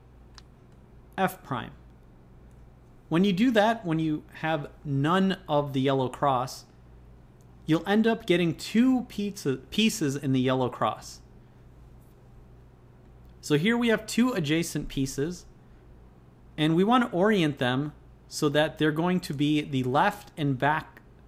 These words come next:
pieces from whatever face we're looking at. So it's very important. You can orient this in a couple of different ways.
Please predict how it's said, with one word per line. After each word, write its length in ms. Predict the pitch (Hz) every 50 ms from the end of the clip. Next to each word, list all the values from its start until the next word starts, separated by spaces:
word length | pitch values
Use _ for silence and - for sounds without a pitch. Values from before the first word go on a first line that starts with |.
| - - - - - - - - - - - - - - - - - - -
pieces 640 | - 196 196 180 - - 123 107 113 120 - - - - - - - - -
from 340 | - - 135 135 139 139 143
whatever 340 | 156 139 139 147 143 143
face 380 | 139 - - 131 123 120 - -
we're 80 | 127 120
looking 380 | 120 143 143 - 120 104 101
at. 100 | - - - - - - - - - - -
So 120 | - - 156
it's 120 | 151 147
very 180 | 151 214 247 277
important. 400 | 277 233 - - 233 196 160 156
You 60 | 151
can 140 | - - -
orient 440 | - 175 190 214 220 220 220 214 -
this 220 | 180 180 180 -
in 100 | - 143
a 60 | 139
couple 320 | - - 170 160 - 190 165
of 80 | 147
different 320 | 143 151 - - 143 127 127
ways. 360 | 120 123 156 190 202 -